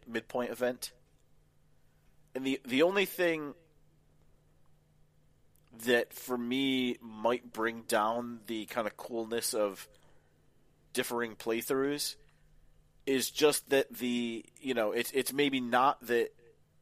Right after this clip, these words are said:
like, an Alpha Protocol, like, you're doing one path and I'm doing another path, and they're, they're, you know, they're interesting counterpoints to each other. What I'm concerned about is that it's still a bit of the illusion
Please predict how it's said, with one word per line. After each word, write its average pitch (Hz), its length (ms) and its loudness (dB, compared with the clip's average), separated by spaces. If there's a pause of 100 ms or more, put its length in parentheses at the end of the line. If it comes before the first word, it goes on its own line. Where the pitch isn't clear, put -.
(760)
like, 120 220 2
an 117 100 0
Alpha 120 220 2
Protocol, 110 720 4
like, 107 200 -2
you're 120 160 0
doing 117 300 -4
one 113 200 -2
path 110 300 0
and 110 100 -2
I'm 107 100 -4
doing 104 200 -6
another 110 260 0
path, 95 520 -6 (840)
and 110 200 -2
they're, 107 200 -8
they're, 104 360 -2
you 117 100 -6
know, 104 80 -4
they're 107 140 -6
interesting 120 480 -4
counterpoints - 760 -6
to 101 100 -8
each 90 120 -10
other. 90 320 -4 (640)
What 127 160 2
I'm 123 120 0
concerned 156 520 4
about 113 420 4
is 110 380 -2 (840)
that 120 160 -2
it's - 180 2
still 135 320 4
a 117 40 4
bit 123 280 2
of 117 180 -2
the 117 140 -4
illusion 110 720 -2